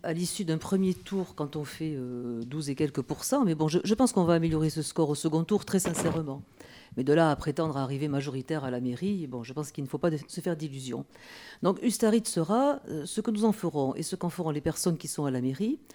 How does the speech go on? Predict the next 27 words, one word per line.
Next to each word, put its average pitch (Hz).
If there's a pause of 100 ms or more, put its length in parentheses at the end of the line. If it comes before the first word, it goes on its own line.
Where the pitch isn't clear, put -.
(380)
Nous, 254
en 233
tout 208
cas, 170
quelle 277
que 262
soit 233
notre 196
position 185
au 170
conseil 156
municipal 147 (200)
ou 175
communautaire, 185 (460)
nous 170
allons 202
soutenir 226
un 220
certain 190
nombre 226
de 170
lignes 220
stratégiques, 170 (220)
qui 226
sont 156
tout 139
d'abord, 156